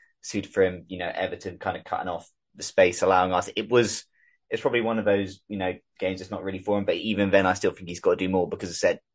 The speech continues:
when I can, like, kindly kind of predict what's gonna happen with him, <laughs> and it comes to fruition, that's quite damning of a,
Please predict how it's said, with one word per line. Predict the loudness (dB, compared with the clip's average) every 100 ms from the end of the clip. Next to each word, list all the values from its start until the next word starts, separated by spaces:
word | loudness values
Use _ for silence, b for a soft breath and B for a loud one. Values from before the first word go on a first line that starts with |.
| _ _
when | -2 0
I | -2
can, | -4 -4
like, | -2 -2 -6
kindly | -8 -6 -6 -10 _ _ -10
kind | -6 -4
of | 0
predict | 2 2 0
what's | -2 0
gonna | 2 4
happen | 4 2 -4
with | 0
him, | 0 0
<laughs> |
and | -2
it | -2 0
comes | -4 -4
to | -6
fruition, | 0 2 2 -2
that's | -2
quite | 2 2 6
damning | 4 4 0
of | 2
a, | 2